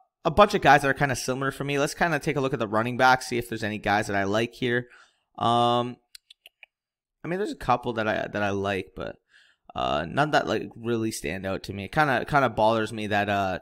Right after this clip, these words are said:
DeAndre Swift was taken. I'll ultimately probably go with Devin Singletary if he's still on the board.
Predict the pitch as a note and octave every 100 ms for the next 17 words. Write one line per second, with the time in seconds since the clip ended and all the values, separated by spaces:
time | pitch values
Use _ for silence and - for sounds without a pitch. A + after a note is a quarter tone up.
0 | - A2+ G#2+ G#2+ G#2 - F2 - - -
1 | F#2+ D#2+ E2+ G2+ _ _ _ - D#3+ F3+
2 | G3 G3+ F#3+ F3+ D3+ C3 C3+ B2+ A2+ A2
3 | A#2 A#2 A2 G#2+ G#2+ - G#2+ G#2+ G#2+ A2
4 | G#2+ G#2 F2+ - G#2+ G#2 G2 F2+ F#2+ G#2+
5 | A#2